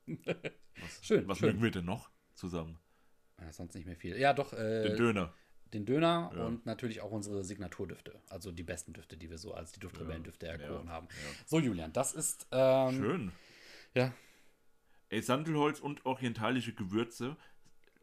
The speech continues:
Speaker 2: Geil. Also
Speaker 1: Mega
Speaker 2: Sandelholz,
Speaker 1: gut.
Speaker 2: Sandelholz finde ich nicht immer gut, in Parfüm
Speaker 1: Mhm.
Speaker 2: zumindest, aber hier,
Speaker 1: Schön,
Speaker 2: oh,
Speaker 1: ne?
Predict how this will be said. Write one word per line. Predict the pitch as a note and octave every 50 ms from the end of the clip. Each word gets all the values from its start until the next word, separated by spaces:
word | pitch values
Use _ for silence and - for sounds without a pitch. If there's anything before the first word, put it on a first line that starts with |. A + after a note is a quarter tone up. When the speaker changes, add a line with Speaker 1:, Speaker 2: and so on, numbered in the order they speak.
| _ _ _ _ _ _ - -
Speaker 2:
Geil. | - A2+ G#2+ A2 G#2 F2+ D#2 -
Also | - - A#2 A2+ B2
Speaker 1:
Mega | G2+
Speaker 2:
Sandelholz, | - C#3+ D#3+ F#3+ G3+ G3+ F3+ F3 F#3+ G3+ A3 A3+ - - - _ - - - - _ _ - _
Speaker 1:
gut. | - -
Speaker 2:
Sandelholz | B2+ B2+ D3 E3+ E3+ D#3 D#3 D#3+ D3+ -
finde | - F3+ D#3+ D#3 E3
ich | D#3+ C#3+ - - _ _ _ _ _ _ _ _ _ _ _ _ _ _ _ _ _ _ -
nicht | B2 C3 B2+ -
immer | C3+ C#3+ D3 C#3+
gut, | A#2+ - B2+ D#3 F#3+ - - - - -
in | - B2+ B2
Parfüm | B2 B2 A#2 - C3 B2+ G2 F2+ D#2+ D#2
Speaker 1:
Mhm. | F#2 G#2
Speaker 2:
zumindest, | - C3+ C#3+ D3 D3 D3 - -
aber | G#2+ - A#2 A2
hier, | G2+ G#2+ C3+ D3+ D3 D3 D#3 F3 - - - - - - _ _ - - - -
Speaker 1:
Schön, | - - A2+
Speaker 2:
oh, | A2
Speaker 1:
ne? | - F2 F2 G#2 C3